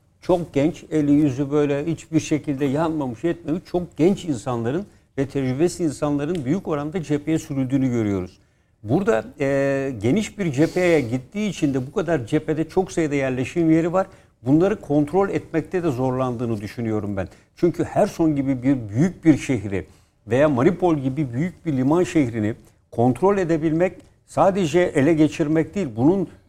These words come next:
e, burada yaşayan sivil insanlar var. Bunları kontrol etmek, e, burada çıkacak, e, herhangi bir terör eylemi veya benzeri bir, e, kalkışmaya karşı müdahale etmek,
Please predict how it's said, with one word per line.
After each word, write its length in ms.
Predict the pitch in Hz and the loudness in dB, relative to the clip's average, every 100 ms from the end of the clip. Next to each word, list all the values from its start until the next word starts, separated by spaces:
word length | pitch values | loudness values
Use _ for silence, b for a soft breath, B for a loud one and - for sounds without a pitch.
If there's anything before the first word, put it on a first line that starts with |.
| - | -6
e, 160 | 110 | -2
burada 180 | 107 135 | 0 2
yaşayan 420 | 165 - 180 170 | 2 2 0 -2
sivil 320 | 156 139 139 | -4 -2 0
insanlar 520 | 156 151 - 170 180 170 | 2 0 -2 -4 -4 -2
var. 260 | 160 117 | 0 0
Bunları 300 | 127 131 151 | 2 2 0
kontrol 420 | 147 151 139 170 | 0 -2 -2 -2
etmek, 340 | 185 - 143 98 - b - | -2 -2 -4 -6 -8 b -4
e, 340 | 123 127 117 104 | -2 -2 -2 -2
burada 300 | 135 175 160 | 0 0 -2
çıkacak, 540 | - 165 165 170 - | 0 0 2 -2 -2
e, 300 | 139 139 139 | 0 0 2
herhangi 400 | 113 143 160 156 | 2 4 4 2
bir 60 | 147 | 0
terör 280 | 117 131 165 | 0 2 2
eylemi 460 | 160 151 151 156 | 2 2 2 2
veya 260 | 147 147 123 | 2 2 2
benzeri 460 | 127 123 147 156 | 0 2 2 4
bir, 180 | 156 156 B B B | 4 2 B B B
e, 180 | 127 131 | -4 -4
kalkışmaya 600 | 139 131 - - 151 156 | -4 -6 -8 -6 -2 0
karşı 340 | 156 156 - | 0 0 2
müdahale 460 | 156 120 135 147 175 | 2 4 4 4 2
etmek, 340 | - 156 110 | 0 -4 -6